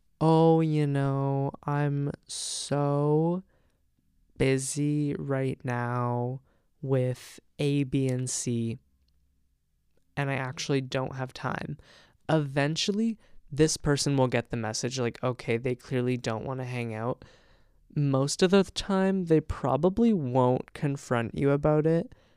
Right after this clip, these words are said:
but if they do, just be straight up. You're not really leading them on because it is a friend, and I personally think that that's, like, a nice way of doing it, but you're more than welcome to be fully blunt,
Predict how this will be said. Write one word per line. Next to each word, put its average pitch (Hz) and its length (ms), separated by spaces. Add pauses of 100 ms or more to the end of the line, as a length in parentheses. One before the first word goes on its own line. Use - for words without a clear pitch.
(220)
but 139 100
if 151 160
they 180 160
do, 151 480 (260)
just 165 280
be 143 100
straight 120 360
up. - 260 (1200)
You're 156 160
not 151 320
really 240 200
leading 139 380
them 139 160
on 123 380
because 139 360
it 127 140
is 123 140
a 123 40
friend, 120 800 (300)
and 131 320 (160)
I 123 240
personally 143 480
think 139 220
that - 160
that's, 135 300
like, 151 140
a 147 60
nice 147 340
way 151 140
of 160 120
doing 160 280
it, 175 220 (640)
but 165 60
you're 160 180
more 156 420
than 147 220
welcome 135 380
to 151 120
be 143 120
fully 135 360
blunt, 139 640